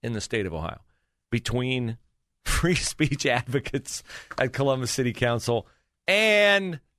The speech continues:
free speech opponents at Cleveland City Council. And there are a lot of free speech opponents out there these days. Uh, here's one on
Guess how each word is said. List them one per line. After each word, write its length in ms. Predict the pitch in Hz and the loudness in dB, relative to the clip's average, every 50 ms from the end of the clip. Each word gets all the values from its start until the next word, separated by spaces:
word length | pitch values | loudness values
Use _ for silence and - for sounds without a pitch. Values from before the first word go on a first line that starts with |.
| _ _ _ _ _ _ _ _ _ _ _ _ _ - | _ _ _ _ _ _ _ _ _ _ _ _ _ 0
free 160 | - 160 160 | 2 2 2
speech 680 | 143 - - 139 131 127 120 - - - - - - _ _ _ - | 2 0 0 0 0 0 -2 -2 -6 -8 -8 -8 -12 _ _ _ -2
opponents 680 | 131 123 - 139 120 104 87 69 - - - - - - _ _ | 0 0 2 0 0 0 -2 -6 -10 -10 -10 -10 -10 -14 _ _
at 180 | - 110 113 - | -2 -2 -2 0
Cleveland 380 | - 131 156 147 110 107 92 - | 0 0 2 2 0 -2 -4 -4
City 220 | - 95 78 73 | -4 -6 -6 -6
Council. 360 | - - - - - - - - _ _ _ _ _ _ - - - _ _ _ _ _ _ _ _ - | -8 -10 -12 -12 -14 -18 -20 -20 _ _ _ _ _ _ -20 -20 -20 _ _ _ _ _ _ _ _ -6
And 160 | 98 113 127 | -4 0 2
there 140 | 151 196 233 | 2 4 4
are 40 | 214 | 4
a 60 | 151 | 2
lot 280 | 127 117 113 117 123 120 | 2 2 2 2 2 0
of 80 | 107 | -2
free 180 | - - 104 87 | -2 -6 -8 -8
speech 340 | - - - 69 69 - 71 | -8 -10 -12 -12 -12 -12 -12
opponents 420 | - - 90 - - - - - | -10 -10 -10 -10 -10 -12 -12 -12
out 180 | - - - - | -12 -12 -12 -12
there 140 | - - - | -16 -16 -16
these 200 | - - - - | -18 -20 -20 -18
days. 340 | - - - - - - - _ _ _ _ _ _ _ _ _ _ _ _ _ - | -18 -18 -18 -18 -20 -20 -20 _ _ _ _ _ _ _ _ _ _ _ _ _ -16
Uh, 240 | 76 67 62 55 - - - _ | -14 -14 -14 -14 -18 -20 -12 _
here's 300 | - 123 156 208 226 147 | 0 2 2 2 2 0
one 320 | 113 95 80 71 95 110 - _ _ | -2 -2 -2 -2 -4 -6 -10 _ _
on 260 | 107 110 110 107 107 | -2 -2 0 -2 -4